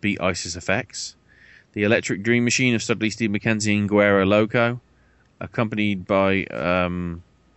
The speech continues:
also D X N, uh, beat Bin Hameen, Pete Dirty Bomb Order, and Eric Mohammed Timmins. Dalton Castle,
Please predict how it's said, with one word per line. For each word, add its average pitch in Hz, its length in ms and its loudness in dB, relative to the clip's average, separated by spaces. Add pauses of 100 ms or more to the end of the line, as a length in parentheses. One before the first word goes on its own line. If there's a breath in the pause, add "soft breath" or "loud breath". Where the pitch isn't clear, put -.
(500)
also 107 360 0
D 104 300 4
X - 240 -2
N, 95 300 0 (1080)
uh, 92 180 -2
beat 101 280 -2
Bin 104 140 2
Hameen, 98 400 -2
Pete 104 280 -4
Dirty 92 220 2
Bomb 92 220 0
Order, 90 320 -2 (460 loud breath)
and 95 100 -2
Eric 95 180 2
Mohammed 87 320 -2
Timmins. 110 540 -4 (840)
Dalton 117 380 2
Castle, 127 500 -2